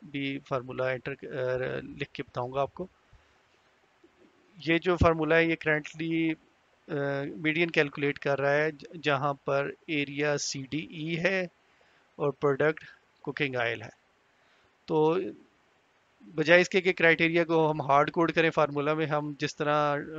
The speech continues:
pivot टेबल में slicer या filter होता है उस तरह से हम area और product मैंने लिख के यहाँ पे drop down या data validation लगा दी है। इस तरह पर, ये कि हम refer यहाँ से करेंगे।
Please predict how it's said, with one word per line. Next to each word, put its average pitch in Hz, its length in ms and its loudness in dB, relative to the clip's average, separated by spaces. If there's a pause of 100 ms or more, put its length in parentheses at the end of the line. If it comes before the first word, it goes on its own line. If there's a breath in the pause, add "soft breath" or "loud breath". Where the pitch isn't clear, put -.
pivot 147 220 0
टेबल 151 200 0
में 147 120 -4
slicer 135 420 -2
या 147 100 -2
filter 139 300 -4
होता 147 220 0
है 151 60 -2
उस 139 160 -10
तरह 139 180 -2
से 135 260 -8
हम 131 260 -10 (1160 soft breath)
area 156 340 2
और 151 80 6
product 147 380 0
मैंने 151 160 0
लिख 143 240 -2
के 160 80 -2
यहाँ 139 220 0
पे 143 160 -2
drop 131 280 0
down 139 300 -4
या 143 100 0
data 139 260 -2
validation 131 520 -4
लगा 117 300 -4
दी 117 180 -12
है। 120 160 -12 (280)
इस - 120 -16
तरह - 120 -8
पर, 147 280 -8 (160)
ये 143 120 -8
कि 139 380 -4
हम 151 200 -4
refer 147 280 0
यहाँ 143 260 0
से 135 160 -6
करेंगे। 120 460 -10